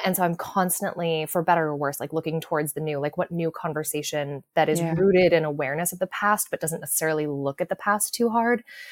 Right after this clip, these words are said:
Speaker 2: Hundred percent.
Speaker 1: Um, that's how I'm treating a lot of, like, these more intimate conversations.
Speaker 2: Yeah. It's interesting that you say that about the looking back on that episode being, like, painful. And I think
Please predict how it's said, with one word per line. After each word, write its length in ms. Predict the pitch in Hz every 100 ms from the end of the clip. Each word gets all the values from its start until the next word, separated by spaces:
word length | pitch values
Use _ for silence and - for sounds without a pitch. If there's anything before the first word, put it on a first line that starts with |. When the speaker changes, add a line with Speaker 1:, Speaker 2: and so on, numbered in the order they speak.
| -
Speaker 2:
Hundred 240 | 190 175 160
percent. 220 | 156 165
Speaker 1:
Um, 80 | 165 _ _
that's 160 | 190 185
how 80 | 196
I'm 140 | 190
treating 400 | - 202 180 170
a 60 | 151
lot 320 | 147 147 151
of, 160 | 151 -
like, 240 | 180 165 -
these 180 | 175 160
more 200 | 156 151
intimate 380 | 147 143 143 -
conversations. 880 | 135 120 127 78 - - - 190 - _ -
Speaker 2:
Yeah. 280 | 175 165 - - -
It's 140 | 226 277
interesting 320 | 262 254 214
that 100 | 180
you 100 | 151
say 580 | - 151 147 143 139 -
that 220 | 151 143
about 580 | 139 135 131 131 127 - _ _ _ -
the 120 | 165
looking 300 | 143 143 139
back 400 | 131 127 131 -
on 200 | - 139
that 140 | 131 127
episode 440 | 131 143 147 135
being, 360 | 139 131 123 -
like, 140 | - -
painful. 440 | 143 131 151 156
And 140 | 156
I 80 | 147
think 400 | 143 170 156 -